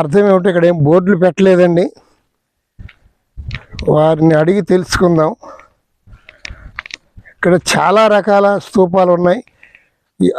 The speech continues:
అన్నిట్లోకి ఇది పెద్దగా ఉంది, బాగా రాతితో కట్టారు. ఇదిగోండి చూడండి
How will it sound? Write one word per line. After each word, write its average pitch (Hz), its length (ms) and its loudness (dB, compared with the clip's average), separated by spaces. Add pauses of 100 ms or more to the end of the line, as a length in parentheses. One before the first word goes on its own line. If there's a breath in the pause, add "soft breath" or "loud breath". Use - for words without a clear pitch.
అన్నిట్లోకి 196 560 0
ఇది 190 100 2 (100)
పెద్దగా 180 380 2 (120)
ఉంది, 180 140 0 (140)
బాగా 156 240 0 (500 loud breath)
రాతితో 170 440 0 (120)
కట్టారు. 170 380 0 (2250 loud breath)
ఇదిగోండి 175 360 2 (100)
చూడండి 175 340 2